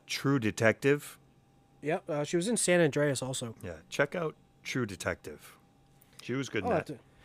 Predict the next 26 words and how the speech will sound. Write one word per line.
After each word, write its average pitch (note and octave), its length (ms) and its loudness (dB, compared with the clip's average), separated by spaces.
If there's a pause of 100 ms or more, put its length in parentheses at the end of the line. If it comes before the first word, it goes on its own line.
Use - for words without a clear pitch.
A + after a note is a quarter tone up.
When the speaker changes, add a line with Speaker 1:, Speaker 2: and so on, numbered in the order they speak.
(140)
Speaker 1:
She, B3 280 -4
I F3 60 4
mean, G3+ 100 2
she's G#3 140 -4
been G#3+ 140 4
in G3+ 60 0
a G3 60 2
lot A3 160 6
of, G3 140 -2 (100)
a - 80 -16
lot C#3 220 -6
of F#2+ 160 -2
movies. F2+ 400 -6
She - 160 -6
was G#2 160 -2
in G2 100 -4
Burying C#3+ 400 6
the A#2+ 140 6
Ex, A2 280 2
which G#2 220 -6
is, F#2+ 300 -4 (360)
uh, F#2 140 -2
Zomcom A2 880 8
with F#2 320 -2 (240)
Anton A2 840 4
Yelchin. A2 520 2